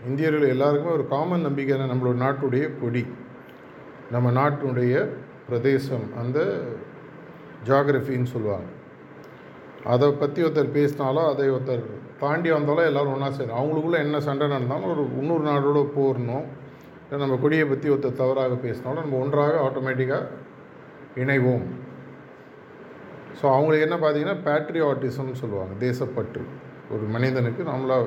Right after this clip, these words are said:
இந்தியனோ எந்த நாடோ, இந்த தேசப்பற்று. அப்படி நம்மளுடைய இணைக்கக்கூடிய அந்த ஒற்றுமை தன்மை, எந்த நம்பிக்கைன்ற ஒரு தெளிவு நமக்குள்ள வரணும். இதற்கு இன்னைக்கு என்ன பதில் கேட்டீங்கன்னா, எனக்கு தெரியாது.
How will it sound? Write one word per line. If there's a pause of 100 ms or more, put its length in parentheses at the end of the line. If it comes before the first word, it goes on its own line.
இந்தியனோ
எந்த
நாடோ,
இந்த
தேசப்பற்று. (1500)
அப்படி
நம்மளுடைய (720)
இணைக்கக்கூடிய
அந்த
ஒற்றுமை
தன்மை, (1000)
எந்த
நம்பிக்கைன்ற (120)
ஒரு (100)
தெளிவு
நமக்குள்ள
வரணும். (960)
இதற்கு
இன்னைக்கு
என்ன
பதில்
கேட்டீங்கன்னா,
எனக்கு
தெரியாது.